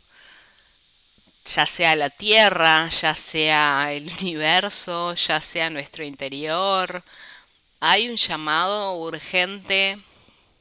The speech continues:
a cambiar las cosas.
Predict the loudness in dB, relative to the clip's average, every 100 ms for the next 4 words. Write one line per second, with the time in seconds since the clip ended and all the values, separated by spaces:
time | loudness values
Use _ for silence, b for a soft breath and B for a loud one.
0 | b _ _ -20 B B B B B -4
1 | 0 -2 -2 -8 -2 2 4 2 0 -10
2 | -12 -12 -10 -8 -8 -8 -10 -12 -12